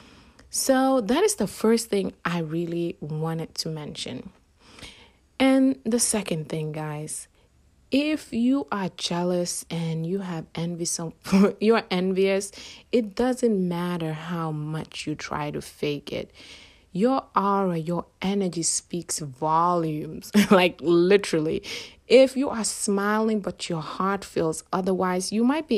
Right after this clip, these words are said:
able to fool a friend a month or two or maybe even a year. But sooner or later, your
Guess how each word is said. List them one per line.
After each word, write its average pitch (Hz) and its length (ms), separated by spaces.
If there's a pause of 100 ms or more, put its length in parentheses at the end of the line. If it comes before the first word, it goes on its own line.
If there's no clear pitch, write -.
able 196 540 (280)
to - 80
fool 190 380
a 165 80
friend 175 420
a 156 120
month 160 400
or 156 100
two 165 500
or 160 160
maybe 160 460
even 156 260
a 160 60
year. 151 500
But 180 200
sooner 262 480
or 185 260
later, 175 560 (1400)
your 302 540